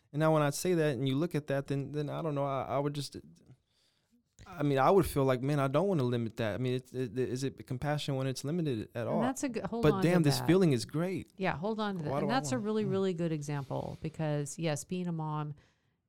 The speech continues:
Speaker 2: yeah, you, you have a kid and you fall in love with that kid. I mean, and that compassion is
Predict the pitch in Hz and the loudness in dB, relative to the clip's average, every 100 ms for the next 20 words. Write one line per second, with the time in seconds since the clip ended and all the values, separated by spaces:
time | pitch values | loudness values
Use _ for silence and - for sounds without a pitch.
0 | - 180 156 139 - - 170 170 165 160 | -4 2 2 2 -2 -4 0 0 -2 -4
1 | - 165 185 190 175 - 180 175 160 156 | -8 -6 -2 -2 -4 -4 0 2 2 -2
2 | 147 160 151 147 143 139 139 - - - | -4 -4 -4 -4 -4 -4 -6 -10 -8 -8
3 | - - - 165 156 151 160 156 160 - | -8 -12 -8 -4 -2 -2 -2 -2 -4 -6
4 | 156 160 156 147 151 143 151 143 139 - | -4 -2 -2 -2 -6 -6 -2 -2 -2 -6
5 | - | -12